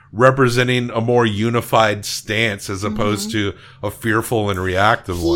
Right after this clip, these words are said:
Speaker 1: one.
Speaker 2: also knows what it's like to be different
Speaker 1: Mm.
Speaker 2: and viewed as other without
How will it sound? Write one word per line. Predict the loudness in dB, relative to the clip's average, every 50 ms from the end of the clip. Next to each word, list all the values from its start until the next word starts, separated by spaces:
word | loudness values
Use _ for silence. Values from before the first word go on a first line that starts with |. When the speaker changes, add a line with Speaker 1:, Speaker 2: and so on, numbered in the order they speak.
| 0
Speaker 1:
one. | -2 -4 -2
Speaker 2:
also | -2 0 0 -2 -2 -2 0 2 2 2 2 0 -4 -6 -6 -4
knows | -2 0 0 0 0 0 -2 -4
what | -6 -6
it's | -6 -8 -8
like | -4 0 2 2 2 0 -4 -8 -12 -18 -20 _ _ _
to | -2 0 0
be | 0 0 -2 -4
different | -4 -2 -2 -2 -2 -2 -2 -4 -4 -4 -6 -8 -8 -10 -12 -18 -18 -20 -16 -10
Speaker 1:
Mm. | -8 -8 -8 -8 -10 -14 -18 -20 _ _ _
Speaker 2:
and | -2 0 0 0 0
viewed | 0 0 0 2 2
as | 2 0 0 -2 -4
other | 0 0 0 0 0 0 0 0 -2 -4 -4 -8 -10
without | -4 -2 0 0 0 0 0 2 4 4 2 2 0 -2 -6 -14